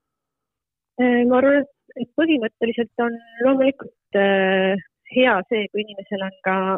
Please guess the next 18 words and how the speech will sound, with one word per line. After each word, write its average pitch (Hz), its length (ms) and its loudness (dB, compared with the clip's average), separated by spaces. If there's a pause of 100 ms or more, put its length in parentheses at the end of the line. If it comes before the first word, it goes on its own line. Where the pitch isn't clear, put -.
ka 202 160 -6
muid 240 400 0
sääste 233 480 -2
ja, 196 160 -2 (160)
ja 190 80 -8
muid 220 240 -20
investeeringuid 190 800 -4
tehtud. - 320 -8 (480)
Et - 80 -4
selles 233 240 2
mõttes 196 300 -6 (100)
see, 190 380 0 (580)
seda 208 240 0
kahtlemata 214 480 -4
tasub, 196 240 -2 (320)
tasub 202 240 -6
inimestel 190 400 -8
kaaluda. 185 380 -2